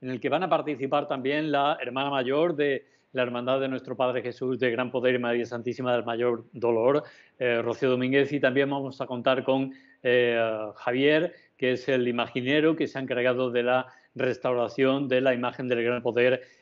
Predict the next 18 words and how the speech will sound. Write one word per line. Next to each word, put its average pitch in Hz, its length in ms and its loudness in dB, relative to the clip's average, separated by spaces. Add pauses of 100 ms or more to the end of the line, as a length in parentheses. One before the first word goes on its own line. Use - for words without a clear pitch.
(140)
en, 127 280 -2
eh, 120 120 2
Sevilla 131 460 2
y 127 80 -6
que 131 140 0
no 151 160 2
va 156 80 8
a 151 80 2
poder 131 240 0
estar 123 320 -2
esta 120 420 -4 (220)
Semana 123 400 -4
Santa 120 720 0 (180)
tan 160 180 0
atípica 143 680 0 (320)
en 135 240 -2
nuestro 123 720 2
municipio. 113 720 -6